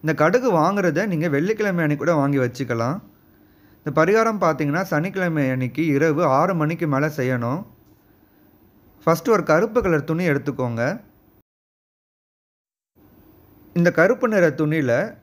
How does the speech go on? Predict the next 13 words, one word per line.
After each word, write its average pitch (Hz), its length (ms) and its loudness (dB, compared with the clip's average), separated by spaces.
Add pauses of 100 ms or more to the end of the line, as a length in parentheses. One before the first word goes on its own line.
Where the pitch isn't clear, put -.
நம்ம 151 220 -2
ஒன்பது 208 400 0
கடைகள்லேருந்து 170 640 0
வாங்கிட்டு 156 420 0
வந்த 131 320 -2
அந்த 139 260 -2
கடுகுலேருந்து 147 920 0 (400)
ஒரு 185 200 2
ஸ்பூன் 214 280 -4
அளவுக்கு 151 400 2
எடுத்து 139 500 -2 (220)
இதுல 139 260 0
வச்சிருங்க. 135 540 -2